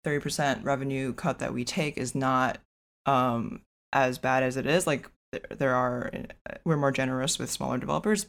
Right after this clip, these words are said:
but at the same time, Epic might retort and say that, you know, that's actually a red herring. Like, thirty percent is not what they are really fighting for. It's not about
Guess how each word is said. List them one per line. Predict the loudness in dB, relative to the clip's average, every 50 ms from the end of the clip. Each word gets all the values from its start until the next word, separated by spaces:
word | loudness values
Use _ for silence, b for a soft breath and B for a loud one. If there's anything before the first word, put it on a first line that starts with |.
| 0
but | 4 6 6 8 6 6 4
at | 0
the | -2 0
same | 0 0 0 0
time, | -2 -2 0 2 2 2 2 0 -2 -2 0 -2
Epic | -2 0 0 -2 -2 0
might | 0 0 0
retort | -2 -4 -4 0 2 4 4 4
and | 2 0
say | 0 -2 -2
that, | -2 -4 -4 -6 B B B B B B B B
you | -2
know, | 0 4
that's | 4 4 4 4 2
actually | 0 0 0 -2 -2 -2
a | -2
red | 0 0 -2 0 0
herring. | 2 4 6 6 6 6 4 4 2 0
Like, | -4 -8 -12 -6
thirty | -4 -2 -2 -2
percent | -2 -4 -4 -2 0 2 2 2 2 0 -2 -4 -4
is | -4 -2 0 0
not | 2 2 2 2 0
what | 0 2 2 2 2 0 -2 -4
they | -4 -2 -2
are | -2
really | -2 -2 -4 -4 -6
fighting | -6 -4 -2 -2 0 0 -2 -2
for. | -2 0 0 2 4 4 2
It's | 0 -2 -4 -2
not | 0 2 2 2
about | 0 -2 0 2 4 6 6 4 2 -2